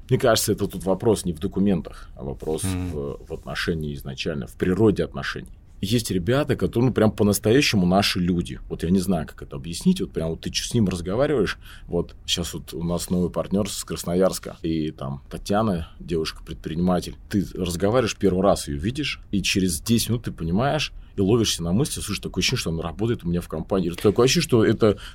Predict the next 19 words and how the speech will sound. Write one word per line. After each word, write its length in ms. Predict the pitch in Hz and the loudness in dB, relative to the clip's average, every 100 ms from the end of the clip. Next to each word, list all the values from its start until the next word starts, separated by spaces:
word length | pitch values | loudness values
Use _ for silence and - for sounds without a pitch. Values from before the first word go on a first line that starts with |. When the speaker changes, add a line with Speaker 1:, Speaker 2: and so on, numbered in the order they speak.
| - | 2
Speaker 1:
ты 80 | 120 | 4
уже 320 | 117 117 110 | 6 4 2
с 80 | - | 4
ней 160 | 113 | 4
там 260 | 101 101 90 - | 6 4 4 0
с 160 | 117 | -2
Speaker 2:
Мгм. 100 | 104 | 4
Speaker 1:
детства 360 | 135 139 95 101 | 6 6 4 4
общаешься. 560 | 98 - 104 92 - - | 6 6 8 6 2 -2
То 140 | 87 | -2
есть 220 | 85 - - | 0 -4 -4
это 260 | - 95 - | 0 0 0
Красноярск, 840 | 104 104 104 117 131 107 - - | -2 0 2 2 4 4 2 -8
и, 220 | - 92 | -4 -2
и 160 | - 90 | -2 -4
где 200 | 87 117 | 0 2
Красноярск, 460 | 92 - 104 117 | 2 -2 0 0
там 240 | - 82 - | -2 -8 0
несколько 400 | 110 107 - 101 | 0 0 -4 -8